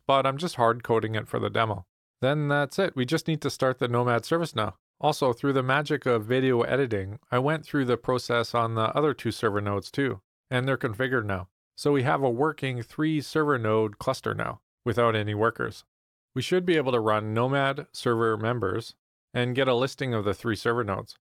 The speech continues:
Great, it worked. Also, if I run netstat dash N A P and we grep for a list, we should see a listing of ports Nomad is listening on. This is kind of a quick hack I use quite often to find out what ports a certain process is listening on,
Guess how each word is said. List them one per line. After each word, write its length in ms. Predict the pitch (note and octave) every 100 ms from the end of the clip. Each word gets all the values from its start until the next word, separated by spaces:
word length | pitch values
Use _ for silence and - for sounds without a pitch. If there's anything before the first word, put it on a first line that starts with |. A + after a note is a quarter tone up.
| _ -
Great, 200 | E3 F3 B2
it 80 |
worked. 260 | A2+ D3+ - _ _
Also, 340 | - C#3+ D#3+ C3+
if 120 | -
I 100 | B2
run 380 | A#2+ B2+ A#2+ B2
netstat 560 | C#3 - - C3+ C3
dash 460 | - A#2 A#2 A2 -
N 120 | C3+
A 100 | B2
P 480 | G#2+ - C3+ G2+ A#2+ _ _ -
and 280 | A#2+ A#2 A#2
we 120 | A#2
grep 220 | G#2 C3 -
for 220 | - A2+
a 60 | G#2
list, 360 | D3 B2+ - _ _ D3+
we 80 |
should 260 | C#3 G3+ F3+
see 180 | - D3
a 100 | A#2+
listing 420 | C#3 - C3 A#2+
of 200 | A2+ -
ports 520 | - C3+ C3+ - - -
Nomad 420 | B2 C#3 A#2+ A2
is 140 | G2+ A#2
listening 340 | C#3 B2 G#2+
on. 220 | G2 F#2+ _ _ _
This 160 | E3+ E3+
is 80 | D3+
kind 180 | E3 B2+
of 140 | G2+
a 100 | G#2
quick 300 | - C#3+ -
hack 280 | A#2 A#2 -
I 120 | G#2+
use 340 | G#2 A2 G#2
quite 220 | - B2+ G#2
often 420 | G#2+ - A2+ G#2
to 100 | G#2
find 300 | A2 G#2+ G#2+
out 300 | G#2 G#2 -
what 360 | A#2+ B2 A2+ -
ports 360 | C3 A2+ -
a 300 | A2 G#2+ G#2
certain 340 | G2+ - B2+ G#2+
process 480 | - A#2+ - G#2 A#2
is 160 | G2+
listening 360 | A#2 - A#2 G#2
on, 240 | G2 G#2+